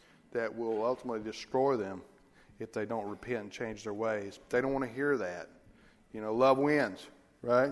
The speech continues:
Remember we heard that a couple weeks ago? Uh, this is a,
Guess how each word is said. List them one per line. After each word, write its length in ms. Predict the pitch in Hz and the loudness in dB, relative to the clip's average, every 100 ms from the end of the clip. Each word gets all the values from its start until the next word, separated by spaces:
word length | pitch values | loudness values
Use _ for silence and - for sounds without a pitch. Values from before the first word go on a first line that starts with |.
| 127 | -2
Remember 240 | 120 120 127 | -4 0 2
we 80 | 120 | 4
heard 200 | 127 123 | 2 4
that 140 | 127 | 2
a 60 | - | 2
couple 300 | 135 127 120 | -2 0 2
weeks 260 | 127 - | 2 0
ago? 340 | 123 127 131 131 - - - - - - - | 0 2 2 0 -12 -20 -20 -20 -20 -20 -4
Uh, 100 | 120 | 0
this 240 | 120 160 165 | 2 2 2
is 140 | 139 | 6
a, 320 | 143 139 127 | 8 8 6